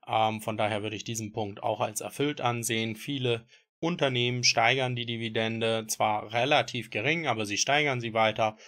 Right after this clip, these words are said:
und haben auch eine relativ ordentliche Dividendenrendite schon. Von daher so meine groben Allgemeinziele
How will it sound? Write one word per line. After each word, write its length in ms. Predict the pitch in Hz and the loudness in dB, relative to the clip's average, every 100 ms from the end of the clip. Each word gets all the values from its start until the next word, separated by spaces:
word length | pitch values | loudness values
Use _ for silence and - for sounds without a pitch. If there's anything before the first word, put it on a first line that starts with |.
| - | -14
und 180 | - 101 | -10 -4
haben 180 | 113 127 | -2 0
auch 120 | 110 | -2
eine 180 | 110 104 | -2 -2
relativ 400 | 117 110 110 104 | 0 0 -2 -6
ordentliche 400 | 113 110 104 110 | -4 -4 -6 -6
Dividendenrendite 960 | 107 110 135 143 135 120 113 113 110 104 | -6 -6 -2 -2 -2 -6 -4 -6 -4 -2
schon. 320 | 113 107 - - _ - | 0 -2 -6 -18 _ -4
Von 140 | 113 | 0
daher 280 | 113 110 107 | 0 0 0
so 140 | 113 | -2
meine 260 | 110 107 101 | -2 -2 -2
groben 560 | - 107 127 147 143 113 | -6 -2 -2 0 -4 -2
Allgemeinziele 1080 | 110 117 120 110 104 104 - 104 98 98 | 0 2 0 0 0 -2 -2 -2 -2 -4